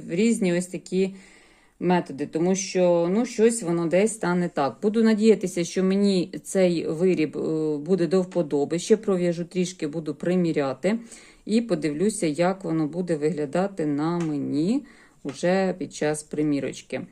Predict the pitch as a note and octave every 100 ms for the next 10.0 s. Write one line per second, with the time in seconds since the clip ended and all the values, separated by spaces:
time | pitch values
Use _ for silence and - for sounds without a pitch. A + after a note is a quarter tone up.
0 | - - - - G3+ G#3 E3+ - D3+ G#3
1 | G#3 F#3+ D#3+ D3 C#3+ - F#3 F#3 D#3+ D#3+
2 | D#3 E3 - E3+ D3 D#3+ A#3+ - _ _
3 | _ _ _ _ _ _ _ - _ _
4 | _ - - G#3 G3+ F3 G3+ G#3 G3+ F3+
5 | F#3 F3+ F3 E3+ E3 D#3 D#3+ D3+ F3 F3+
6 | F#3 D#3+ D3+ D3+ D3+ D#3 E3 - D#3 D#3
7 | D3 D3 C#3+ - _ - - _ E3 E3+
8 | D#3 D3+ E3 D#3+ - - D#3 D#3+ D3+ D3+
9 | D#3 - F#3 A3 G#3+ A3+ A#3 A#3 A3+